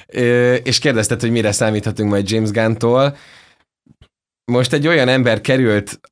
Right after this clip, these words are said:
a, a kreatív igazgatói székbe, aki a legmarvelesebb Marvel rendező lehetett az elmúlt években. Ö, szóval lehet, hogy akkor a kettő között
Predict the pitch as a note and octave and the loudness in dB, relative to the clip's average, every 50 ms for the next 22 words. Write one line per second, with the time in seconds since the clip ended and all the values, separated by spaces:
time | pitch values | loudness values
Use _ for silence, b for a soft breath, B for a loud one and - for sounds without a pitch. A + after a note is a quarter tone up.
0 | _ _ _ _ _ G#2 G2+ G2 G2 G2+ G2+ F#2+ - - - G2 G2+ G2+ - - | _ _ _ _ _ -2 -2 0 0 0 0 -2 -4 -4 -4 -4 -4 -4 -2 -2
1 | C3 B2+ G#2+ G#2 G2+ - G#2 G2 F#2+ G2+ G#2+ A2 A2 G#2+ A2 G#2+ G#2 - G#2 G2+ | 0 0 0 0 -2 -2 -4 -2 -2 -2 -2 -2 -4 -2 -2 -4 -4 -2 -4 -4
2 | G2 F#2+ - - G2+ G2 G2+ G#2+ A#2+ B2 B2 B2+ - - - A2+ A2 A#2 - - | -2 -4 -4 -4 -4 -4 -2 -2 0 0 0 -2 -2 -2 -2 -4 -4 -4 -4 -4
3 | A#2 A2+ A#2 A#2 A#2 A2+ A2 - - _ _ _ _ _ _ _ _ _ - A#2+ | -2 0 0 0 -2 -4 -6 -8 -14 _ _ _ _ _ _ _ _ _ -2 0
4 | A#2 A#2+ B2 B2+ B2+ A#2+ A2 F#2 G2 G2+ G2 F#2+ F2 E2+ E2+ E2+ E2 F2 - - | 0 2 2 2 2 0 0 0 -2 -2 -2 -2 -2 -2 -4 -4 -2 -4 -4 -4
5 | F2+ F2+ F2+ F#2 F2+ E2+ E2 E2 E2 E2 E2 E2 E2 F2 E2+ E2+ E2+ F2 F2+ F2 | -4 -4 -4 -4 -4 -4 -4 -4 -4 -4 -4 -6 -6 -6 -6 -8 -6 -6 -6 -4
6 | F2 F2 F2 F2 E2+ E2 F2 F2+ E2+ - F2+ F#2 G2 F2 E2+ E2+ F2 F2+ F2 E2 | -4 -4 -4 -4 -6 -6 -8 -8 -8 -8 -6 -4 -4 -4 -4 -4 -6 -6 -6 -6
7 | F#2+ F2+ F2 D#2 D#2 D#2+ D#2+ D#2 D2+ D#2 D#2 D#2+ F#2 G#2 - _ B B B B | -4 -6 -4 -6 -6 -8 -8 -8 -10 -10 -10 -10 -12 -12 -16 _ B B B B
8 | B B B B B B B B B _ A2+ G#2+ G#2 G#2+ G#2+ A2 A2 A2+ A#2 A#2 | B B B B B B B B B _ -2 0 2 2 2 2 2 2 0 0
9 | - C3 B2+ B2 B2+ C3 D#3+ D3+ C#3 B2 A2+ - B2 A2 A2 G#2+ - - A#2 A2+ | -2 -2 0 2 2 2 2 2 0 0 0 -2 -2 -2 -2 -2 -2 -2 -2 -2
10 | A2 - B2 A#2 A#2 A#2+ - A2 G#2 - A2+ G#2 G#2 G#2 G2+ G2+ - - - - | 0 0 -2 -2 -2 -2 -4 -4 -2 -2 -2 0 0 -2 -2 -4 -8 -14 -16 -16